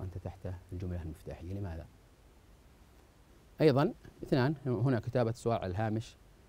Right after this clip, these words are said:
عند تحويل الفكرة الرئيسة إلى سؤال. هنا لماذا أيضًا؟ كتابة السؤال على الهامش عند تحويل الفكرة الرئيسة إلى سؤال، لماذا نكتبه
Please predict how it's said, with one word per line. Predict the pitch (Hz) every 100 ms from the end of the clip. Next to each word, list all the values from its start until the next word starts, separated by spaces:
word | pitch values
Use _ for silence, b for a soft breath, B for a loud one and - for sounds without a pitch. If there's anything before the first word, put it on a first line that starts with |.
| - 104
عند | 165 147
تحويل | 120 117 120 143 151 - -
الفكرة | 107 143 135 123 107
الرئيسة | 101 107 110 - 107
إلى | 101 101
سؤال. | - 82 - - - - - - - -
هنا | 101 95
لماذا | 98 87 76
أيضًا؟ | 76 82 - - - - -
كتابة | 101 90
السؤال | - 90
على | 82
الهامش | 90 82 - - - - - - - - -
عند | 92
تحويل | 95 - 87
الفكرة | 87 87
الرئيسة | 82 82 - 87
إلى | 82
سؤال، | 85 87
لماذا | 117 95
نكتبه | 90 - 85